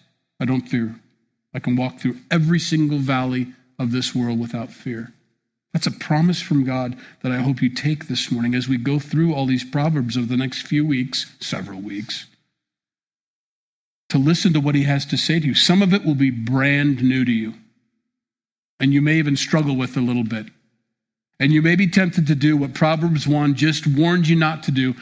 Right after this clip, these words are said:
to turn away, to not listen to the rebuke, to not take the advice or take the instruction, to not hang it around your neck like a gold chain, to not receive it. And then the other part of Proverbs one will then come upon your life.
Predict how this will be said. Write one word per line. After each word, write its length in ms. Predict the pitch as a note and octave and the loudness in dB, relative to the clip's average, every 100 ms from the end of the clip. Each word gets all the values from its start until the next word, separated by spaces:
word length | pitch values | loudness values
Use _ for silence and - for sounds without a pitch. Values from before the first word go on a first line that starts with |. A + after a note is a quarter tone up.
| - - | -14 -8
to 80 | A#2+ | -2
turn 260 | - D3+ | 2 2
away, 480 | C#3 C#3 D3 D3+ D3 - | 2 2 2 0 -2 -6
to 80 | - | 0
not 200 | C#3+ C3+ | 0 0
listen 240 | C3+ C3+ D#3 | -2 0 2
to 120 | E3 | 2
the 140 | D3+ | 2
rebuke, 420 | D3+ D3 C3+ C#3+ C3+ | 2 2 2 0 0
to 80 | |
not 260 | C3+ C3 - | 0 0 -4
take 260 | - C#3+ - | -2 0 0
the 100 | D#3 | 0
advice 500 | C#3 C#3+ D3 C#3+ B2+ | 2 0 0 -2 -4
or 40 | |
take 280 | A#2 C#3+ C3+ | -2 -2 0
the 100 | D3 | 0
instruction, 800 | C#3+ - C#3+ C#3 - D3 C3+ - _ _ - | 0 -2 -4 -2 -2 -2 -2 -6 _ _ -2
to 100 | D3 | 0
not 260 | C#3+ D3 | 2 0
hang 220 | D3 D#3+ D#3+ | 0 2 2
it 80 | |
around 360 | D#3+ D#3 D#3 D3+ | 2 2 2 2
your 80 | D#3 | 2
neck 320 | D3 D3+ - | 2 0 -2
like 180 | C#3+ C#3 | -2 0
a 60 | |
gold 400 | C#3+ C#3+ C#3+ D3 - - _ | 0 0 2 0 -4 -16 _
chain, 440 | - D3+ C#3 C#3 - - _ _ _ _ _ _ - | 0 0 2 -2 -6 -18 _ _ _ _ _ _ -2
to 100 | D3+ | 2
not 200 | D#3 E3 | 2 2
receive 360 | E3+ A3+ F#3 | 2 4 2
it. 220 | C3+ G2+ - _ _ _ _ _ _ _ _ _ _ _ _ _ _ _ _ _ _ _ _ _ _ - | 0 -10 -18 _ _ _ _ _ _ _ _ _ _ _ _ _ _ _ _ _ _ _ _ _ _ -2
And 140 | C#3 | 2
then 80 | C#3 | 2
the 180 | C#3 - | 0 0
other 220 | D#3+ E3 | 0 2
part 340 | D#3 - F3 E3+ | 0 0 0 0
of 120 | - | -2
Proverbs 500 | D3 C#3+ C#3 C3+ B2+ | 0 0 0 -2 0
one 240 | C#3 C#3 | 2 2
will 140 | C#3 C3+ | 2 2
then 240 | C#3+ C3 | 2 0
come 220 | - D#3+ | 2 0
upon 340 | D3+ - D3+ C#3+ | 2 2 2 2
your 160 | C#3 | 2
life. 340 | C3 A#2+ A2+ | -2 -4 -8